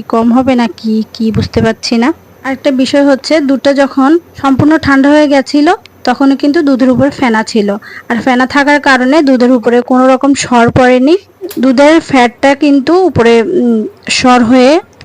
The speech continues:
জমে। আর যেহেতু সর পড়েনি তো দুধের সম্পূর্ণ ফ্যাটটাই কিন্তু দুধের সাথে মিশে ছিল,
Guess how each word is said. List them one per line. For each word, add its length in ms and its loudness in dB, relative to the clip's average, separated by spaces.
জমে। 360 2
আর 140 -2
যেহেতু 360 2
সর 320 2
পড়েনি 480 2
তো 160 0
দুধের 280 2
সম্পূর্ণ 400 0
ফ্যাটটাই 380 -2
কিন্তু 220 0
দুধের 300 0
সাথে 180 -2
মিশে 360 0
ছিল, 220 -4